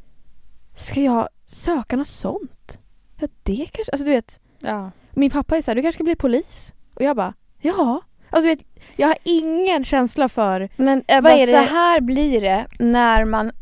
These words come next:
Speaker 2: famlar i mörkret.
Speaker 1: Alltså, jag, nej, men vet du, jag ramlar i mörkret.
Speaker 2: Ja, men alltså
Speaker 1: Runt, runt, runt just
Speaker 2: och
Speaker 1: nu.
Speaker 2: nu, för nu är det som att,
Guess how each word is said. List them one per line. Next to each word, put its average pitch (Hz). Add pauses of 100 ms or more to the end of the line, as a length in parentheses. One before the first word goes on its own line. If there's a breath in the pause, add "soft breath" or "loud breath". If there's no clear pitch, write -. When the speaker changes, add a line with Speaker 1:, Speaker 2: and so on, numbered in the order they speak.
(320)
Speaker 2:
famlar 214
i 214
mörkret. 233
Speaker 1:
Alltså, -
jag, 254 (480 soft breath)
nej, 262
men 240
vet 208
du, - (240)
jag 247
ramlar 262
i 180
mörkret. 175
Speaker 2:
Ja, 247
men 247
alltså 240
Speaker 1:
Runt, 294
runt, 247
runt 180
just 208
Speaker 2:
och 269
Speaker 1:
nu. 277
Speaker 2:
nu, 302
för -
nu 330
är 349
det 277
som 240
att, 226